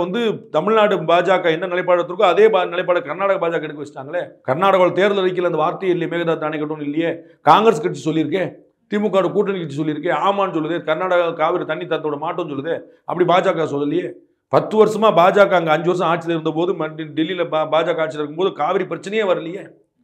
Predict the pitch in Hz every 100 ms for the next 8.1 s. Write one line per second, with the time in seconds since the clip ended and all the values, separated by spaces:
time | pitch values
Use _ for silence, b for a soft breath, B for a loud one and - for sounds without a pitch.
0 | _ _ _ _ _ _ 107 139 160 113
1 | - 151 214 220 208 160 202 190 202 196
2 | 190 190 175 180 175 165 143 127 104 -
3 | b b - 143 196 208 185 208 170 170
4 | 170 170 151 156 - 123 - - - 139
5 | 202 208 180 175 180 180 147 156 180 185
6 | 185 247 185 175 156 139 117 110 90 -
7 | _ _ _ _ _ _ 135 180 214 226